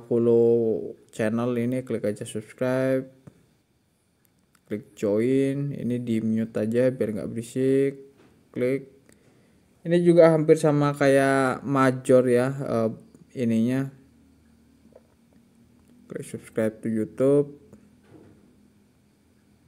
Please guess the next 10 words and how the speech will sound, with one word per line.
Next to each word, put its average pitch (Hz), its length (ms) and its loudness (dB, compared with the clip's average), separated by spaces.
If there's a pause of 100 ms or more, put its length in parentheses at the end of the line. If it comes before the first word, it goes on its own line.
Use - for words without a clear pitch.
(1080)
Nah, 135 320 2
di 131 80 2
bagian 123 400 4
sini 131 240 -2
saya 135 240 4
udah 113 480 2
selesai 113 560 -2
semua 117 240 0
ya, 117 160 -2
follow 107 880 -4